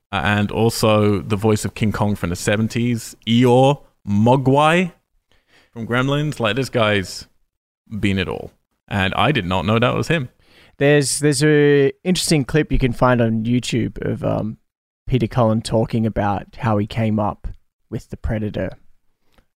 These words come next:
Speaker 2: Predator voice.
Speaker 1: Right, okay.
Speaker 2: And sort of how he was, he, I think he sort of explains how he was brought to the studio really late in the process.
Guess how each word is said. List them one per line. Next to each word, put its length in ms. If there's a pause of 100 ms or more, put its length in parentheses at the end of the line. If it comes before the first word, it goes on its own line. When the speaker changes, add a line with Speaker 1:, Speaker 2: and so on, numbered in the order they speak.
Speaker 2:
Predator 720 (220)
voice. 520 (480)
Speaker 1:
Right, 300
okay. 440 (100)
Speaker 2:
And 160
sort 200
of 120
how 320
he 160
was, 180
he, 400
I 100
think 200
he 80
sort 200
of 80
explains 460
how 140
he 80
was 180
brought 640 (920)
to 140
the 100
studio 680
really 880 (560)
late 340
in 120
the 80
process. 840